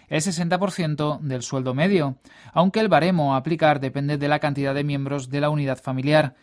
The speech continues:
En caso de una pareja con un hijo adolescente y un niño, por ejemplo,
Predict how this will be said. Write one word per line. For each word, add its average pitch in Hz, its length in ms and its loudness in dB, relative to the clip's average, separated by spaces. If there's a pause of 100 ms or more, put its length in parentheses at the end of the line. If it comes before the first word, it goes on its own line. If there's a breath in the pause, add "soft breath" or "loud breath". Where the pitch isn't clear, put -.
(240 soft breath)
En 139 140 -6
caso 156 260 0
de 151 60 0
una 151 160 0
pareja 151 480 0
con 151 160 -4
un 156 160 0
hijo 156 180 -4
adolescente 170 760 0
y 160 100 -2
un 143 100 -2
niño, 165 400 2
por 160 140 -2
ejemplo, 147 500 -2